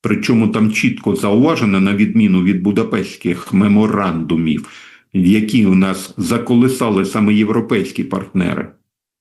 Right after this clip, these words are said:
Так от, Сполучені Штати чітко зауважують:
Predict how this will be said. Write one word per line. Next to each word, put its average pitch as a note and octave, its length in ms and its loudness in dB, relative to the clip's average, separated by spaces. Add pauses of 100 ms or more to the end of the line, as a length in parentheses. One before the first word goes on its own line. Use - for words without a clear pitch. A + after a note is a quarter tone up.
(580)
Так G#2 160 -2
от, A2 100 -2
Сполучені A#2 600 0
Штати F#2+ 360 -4
чітко A2+ 320 -4
зауважують: G2+ 800 -2